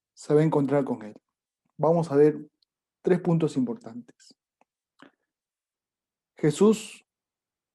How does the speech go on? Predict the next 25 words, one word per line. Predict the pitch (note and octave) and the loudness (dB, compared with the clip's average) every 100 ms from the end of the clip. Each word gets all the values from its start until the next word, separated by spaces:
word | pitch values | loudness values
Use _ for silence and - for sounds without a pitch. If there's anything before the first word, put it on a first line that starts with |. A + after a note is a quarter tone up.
| _ _ _ _ _ _ _ _ _ _ - | _ _ _ _ _ _ _ _ _ _ -2
le | C3+ | 2
va | C#3 | 2
a | |
ofrecer | C3+ D3 C3+ - D#3 E3 - _ | 2 -2 -2 0 0 0 -6 _
la | C#3+ A#2+ A2+ | -8 -6 -4
vida. | B2+ B2 G2+ F#2 _ _ _ _ _ _ _ _ _ _ _ _ _ _ _ | -2 -2 -4 -16 _ _ _ _ _ _ _ _ _ _ _ _ _ _ _
Va | B2+ | -4
a | |
decir, | B2+ A#2+ D3+ F#3+ F#3+ - _ _ _ _ _ _ _ _ _ _ _ _ _ _ _ _ | -2 -2 -2 -2 -4 -12 _ _ _ _ _ _ _ _ _ _ _ _ _ _ _ _
"Cree | E3 E3+ D3 C3 B2+ - _ _ _ _ _ _ _ _ _ _ _ _ _ _ _ _ | 4 6 6 4 -2 -10 _ _ _ _ _ _ _ _ _ _ _ _ _ _ _ _
y | F3 F#3+ | 0 0
tendrás | - C#3+ C3 C3 C#3 | -2 -2 0 0 0
vida | C#3+ | 0
eterna". | B2+ C3 A2 - - _ _ _ _ _ _ _ _ _ _ _ _ _ _ | 0 -2 -8 -12 -20 _ _ _ _ _ _ _ _ _ _ _ _ _ _
"Cree | - C3+ D#3+ | -2 4 4
en, | D#3 D#3 - _ | 4 0 -8 _
en | C3+ B2+ | -8 0
Él | G3+ B3 A#3+ - | 4 4 2 -6
para | - B2 | -8 -6
tener | B2 A#2+ C3 | -2 0 2
vida | C#3 B2+ | 2 0
eterna", | C3+ C#3+ A2+ G#2+ | -2 -4 -6 -8
dice | A2+ A2+ B2 | -12 -8 -10
San | - A2 | -10 -12
Juan. | - G#2 | -12 -14